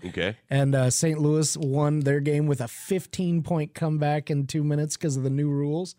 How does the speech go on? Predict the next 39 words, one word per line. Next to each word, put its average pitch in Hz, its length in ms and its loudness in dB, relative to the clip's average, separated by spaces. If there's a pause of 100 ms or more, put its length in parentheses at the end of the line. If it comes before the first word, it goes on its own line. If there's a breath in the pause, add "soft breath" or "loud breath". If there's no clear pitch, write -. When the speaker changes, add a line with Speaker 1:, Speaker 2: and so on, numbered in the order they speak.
(320 soft breath)
Speaker 2:
which 143 200 0
are 131 160 -2
a 117 80 -2
blast. 131 680 -2
Speaker 1:
What 131 100 -2
time 147 160 2
did 123 100 2
that 113 100 0
game 107 200 0
start, 73 540 0
just 80 200 -4
out 85 80 2
of 73 40 0
Speaker 2:
Two, 175 80 2
Speaker 1:
curiosity? 143 420 4
Speaker 2:
two 135 60 -4
P 147 160 2
M. 120 240 -2
Speaker 1:
Two 214 120 -2
P 185 180 -2
M. - 180 -4
All 135 80 2
right, 101 100 0
not 175 140 -4
Speaker 2:
The 156 60 2
Speaker 1:
bad. - 100 4
Speaker 2:
Rock 151 240 0
was 139 180 2
there, 143 460 2
it, 147 220 0
and 151 180 2
then 156 100 2
they 151 120 4
had 143 120 2
a, 131 160 0 (100)
a 151 60 0
primetime 147 540 0
game, 127 200 0
too. 120 300 -4